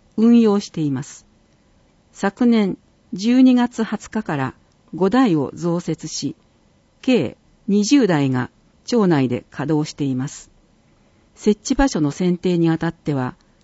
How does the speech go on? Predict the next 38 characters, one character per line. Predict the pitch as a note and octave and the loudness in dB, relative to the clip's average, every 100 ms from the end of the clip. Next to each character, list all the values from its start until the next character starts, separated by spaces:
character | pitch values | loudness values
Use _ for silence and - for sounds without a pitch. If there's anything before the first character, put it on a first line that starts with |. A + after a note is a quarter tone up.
| _ _ _ | _ _ _
愛 | A#3 B3+ | 0 2
知 | - A#3+ | 0 -4
警 | A#3+ A3+ | 0 0
察 | - G#3+ | -2 -8
署 | - G3 | -8 -8
と | - B2 - | -6 -8 -8
協 | - B3 G#3 | -2 2 2
議 | D3 | 2
の | B2+ B2+ | -2 -2
上、 | B2 B2 - _ _ _ _ _ | -4 -6 -12 _ _ _ _ _
よ | G3 A3+ | 2 2
り | B3+ - | 2 -2
防 | F3+ A#3 B3 | -4 -2 0
犯 | A#3+ A#3+ | 0 0
効 | - A3+ | 2 0
果 | - | 0
の | C3 B2+ | -4 -4
高 | C#3+ - E3+ | -6 -4 -4
い | |
と | C3+ B2+ | -4 -2
思 | C#3 D3 | 0 0
わ | D3+ | -2
れ | C#3 | -4
る | B2 - _ _ _ | -6 -8 _ _ _
主 | - - G#3+ | -10 -2 2
要 | A#3+ B3 - | 2 2 -4
交 | - A#3 | -4 -2
差 | A#3 A3+ | -2 -2
点 | E3+ C#3 | -2 -2
な | C3 | -2
ど | B2+ | -2
に | B2+ C3+ - _ _ | -2 -4 -8 _ _
設 | - F3 | -8 -8
置 | - F#3+ | -6 -8
し | - | -2
ま | D3 C#3 | 0 -2
し | - | -6
た。 | G#2 | -12